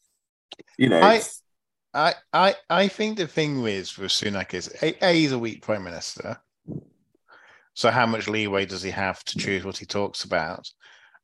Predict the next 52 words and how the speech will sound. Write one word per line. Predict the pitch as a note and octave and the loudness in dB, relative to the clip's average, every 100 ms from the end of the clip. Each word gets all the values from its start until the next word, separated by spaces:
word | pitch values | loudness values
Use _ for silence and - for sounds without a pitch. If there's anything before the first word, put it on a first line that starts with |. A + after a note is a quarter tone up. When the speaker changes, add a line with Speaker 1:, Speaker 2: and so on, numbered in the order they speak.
| - | 4
Speaker 2:
But | C#3 - | 4 6
B, | E3+ | 4
you | E3+ | 6
know, | D3+ D3 | 4 4
like, | D3+ D#3+ - | 4 2 -2
he's, | D#3+ E3 E3 - | -8 -8 -6 -4
he's | D3+ D#3 D#3 | -4 -2 -2
a | |
very | C#3 B2+ C3 C#3+ D3 | 2 4 6 4 2
dry | - A#2 C#3+ G#3 C4 | 0 4 6 6 4
prime | - C3 A#2+ | 2 0 0
minister. | A2+ A#2 - B2 B2 | -2 -4 -2 2 2
And | B2+ | 2
so, | - C3+ C3 | 2 4 4
like, | C3+ C3 C3 C3 | 4 2 0 0
you | |
know, | B2+ A2+ | 0 0
he's | A#2+ B2+ | -4 -8
paralyzed | - A#2+ C#3 D#3 C#3+ A2+ F2 E2 F#2 - | -4 2 4 6 6 4 0 -6 -16 -4
by | A#2 | -2
the | G#2+ | 0
fact | - A2+ A2+ - | -2 -2 -2 -4
that | G#2 F#2+ - - _ _ _ | -4 -4 -6 -14 _ _ _
he | C3 C#3+ | 2 4
won't | C#3 C3+ A2+ | 6 4 4
borrow | G#2 G2+ F#2 | 2 2 0
more. | F2+ E2+ C3 E3 | -2 -4 -2 -2
And | B2 | -2
there's | G2 | -6
arguments | G2 G2+ F#2+ G2+ G2+ | -4 -4 -6 -6 -6
to | G2+ | -4
say | - | -4
you, | G2+ F#2+ - - | -4 -8 -12 -12
you | G#2+ | -10
shouldn't | - - A2+ G#2+ G#2 | -4 -2 0 0 0
and | G#2 G2 | -4 -6
can't | - A#2 A#2 G#2 | 0 2 4 2
borrow | F#2+ F2+ F2+ | 0 -2 -6
more. | E2+ D#2+ B2+ - - - - - _ | -10 -10 -10 -12 -20 -20 -20 -20 _
But | - - | 0 4
also | D3+ D3+ D3 C3 | 4 6 4 4
he | A2 A#2+ | 4 2
won't, | A#2+ B2 B2+ B2+ | 2 2 2 -4
he | - B2+ | -6 -2
knows | A#2+ A#2+ A#2 | 2 2 2
his | A2+ - | -2 -4
party | A#2 A#2 A#2+ | -2 -2 -2
won't | A#2 A#2 | -2 -2
let | A2+ | -2
him | A#2+ A#2+ | -2 -2
raise | A#2+ A#2+ | -2 -2
taxes. | - C#3 - - E3 G#3+ - - | -2 -2 -2 0 2 0 -2 -8